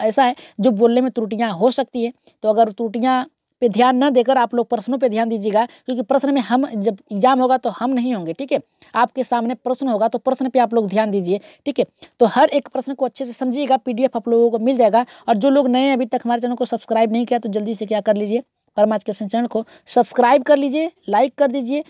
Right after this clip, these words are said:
सब्सक्राइब करने के साथ साथ बेल आइकन का बटन दबा लें ताकि लाइव आने पर आप लोगों के पास एक नोटिफिकेशन पहुंच जाए। तो यहाँ पे आप लोगों को WhatsApp नंबर दिया गया है, ले सकते हैं आप लोग। शेयर तो कर ही देते हैं, एक बार फिर शेयर कर दीजिए।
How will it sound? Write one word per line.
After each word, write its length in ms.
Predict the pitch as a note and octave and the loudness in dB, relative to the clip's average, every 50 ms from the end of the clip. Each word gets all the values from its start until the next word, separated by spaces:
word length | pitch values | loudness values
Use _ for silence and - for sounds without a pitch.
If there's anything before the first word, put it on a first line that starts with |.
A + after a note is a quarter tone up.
| _ _ _ - | _ _ _ -10
सब्सक्राइब 560 | - - A#3+ - - - B3 A#3+ B3+ D4+ B3+ | -2 -2 -2 -2 0 2 4 4 4 4 4
करने 260 | D4 C#4+ C4 C4 C#4 | 4 2 2 2 -2
के 100 | B3 C4 | -4 -4
साथ 140 | - C#4 C4 | -4 -4 -4
साथ 120 | - C4 | -4 -4
बेल 220 | A#3 A3+ A#3+ A#3+ A#3+ | -2 0 2 2 2
आइकन 200 | A#3+ A3+ A#3+ A3+ | 2 0 -2 -6
का 80 | A#3 | -4
बटन 200 | G#3+ G#3+ A3 G#3+ | -4 -4 -6 -2
दबा 200 | G#3+ G#3+ A3 A#3+ | -2 0 0 0
लें 120 | B3 B3 A#3 | -2 -2 -4
ताकि 200 | - G3 - G#3 | -8 -6 -4 0
लाइव 260 | G3+ G3+ A3 A#3+ A#3+ | 2 2 2 2 2
आने 120 | A#3 A#3+ | 0 -2
पर 120 | A3 - A3+ | -2 -4 -6
आप 140 | G#3+ - | -4 -4
लोगों 120 | G#3+ G#3 G3 | -4 -6 -6
के 40 | - | -6
पास 180 | G#3+ G#3 F#3+ - | -10 -10 -10 -10
एक 80 | G#3+ G3 | -12 -12
नोटिफिकेशन 400 | G#3+ G3 F#3+ G3+ G3+ F#3 G3+ F#3+ | -10 -10 -8 -10 -8 -8 -8 -4
पहुंच 200 | - A#3 B3+ A3+ | 2 2 2 2
जाए। 120 | A#3+ B3+ _ _ _ _ _ _ _ _ - | 2 -2 _ _ _ _ _ _ _ _ -2
तो 60 | B3 | 0
यहाँ 140 | B3 B3+ C4+ | 2 2 4
पे 100 | C4 C#4 | 4 4
आप 160 | C4 B3+ C4 | 4 4 6
लोगों 200 | C4 B3+ C4 B3+ | 6 6 6 6
को 100 | B3+ C4 | 4 2
WhatsApp 300 | B3 A#3+ A#3+ - B3 A#3 | 2 2 2 0 -4 -4
नंबर 220 | A#3+ A#3+ A#3 A#3 | -4 -4 -2 -2
दिया 180 | A3+ A#3 A#3+ B3 | -2 -2 -2 -2
गया 100 | A#3+ A#3+ | -2 -2
है, 80 | A#3+ A#3 | -4 -2
ले 180 | G#3+ A#3 B3 | -2 -2 -2
सकते 240 | - C4 A#3 - B3 | -2 -4 -10 -8 -6
हैं 80 | A#3 A3+ | -6 -6
आप 100 | A3+ A#3 | -4 -6
लोग। 120 | A#3+ A#3+ _ _ _ _ _ _ _ - | -6 -6 _ _ _ _ _ _ _ -6
शेयर 260 | - A#3+ B3 C4+ C4 | 2 6 6 6 6
तो 120 | - C4+ | 4 0
कर 160 | A#3+ B3+ A#3+ | 0 0 0
ही 60 | C4 C4+ | 2 2
देते 200 | C4+ - - B3+ | 0 -2 -2 -4
हैं, 80 | C4+ | -4
एक 80 | C4 G#3 | -2 -4
बार 120 | G#3+ G3 | -4 -4
फिर 140 | - - B3+ | -4 -6 -8
शेयर 220 | - - C#4 C4+ | -2 2 0 2
कर 140 | C4 - C4+ | 2 2 0
दीजिए। 340 | A3+ C4 B3+ A3+ A#3+ B3 C4+ | 0 0 -4 -4 -4 -6 -6